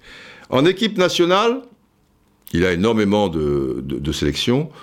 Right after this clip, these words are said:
Ça aura été un poil plus compliqué tant que Cruyff était là sur la pelouse. Euh, on en parlera tout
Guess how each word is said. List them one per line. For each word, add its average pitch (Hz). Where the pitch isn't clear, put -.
Ça -
aura 170
été 175
un 165
poil 208
plus 170
compliqué 160
tant 147
que 131
Cruyff 160
était 120
là 139
sur 113
la 110
pelouse. 135
Euh, 98
on 107
en 139
parlera 151
tout 147